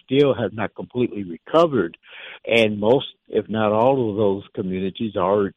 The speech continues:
low income and people of color communities, uh, which means that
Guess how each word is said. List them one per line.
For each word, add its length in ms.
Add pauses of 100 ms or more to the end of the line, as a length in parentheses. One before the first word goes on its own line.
low 340
income 380
and 140
people 320
of 80
color 340
communities, 760 (520)
uh, 140
which 280
means 360
that 180